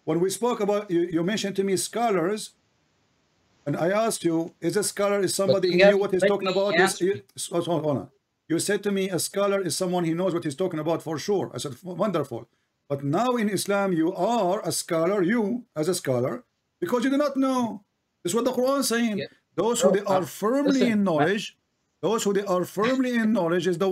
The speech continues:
Speaker 1: one who say, "We believe," but we do not know the meaning.
Speaker 2: Uh, bro, listen, that's not what I'm saying. I'm telling you there are verses where are mutashabihat, where only Allah knows the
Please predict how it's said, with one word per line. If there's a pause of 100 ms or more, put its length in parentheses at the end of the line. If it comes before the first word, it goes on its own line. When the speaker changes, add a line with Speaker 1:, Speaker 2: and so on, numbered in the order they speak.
Speaker 1:
one
who
say,
"We
believe," (400)
but
we
do
not
know
the
meaning. (1200)
Speaker 2:
Uh,
bro,
listen,
that's
not
what
I'm
saying.
I'm
telling
you
there
are (160)
verses
where
are
mutashabihat,
where
only
Allah
knows
the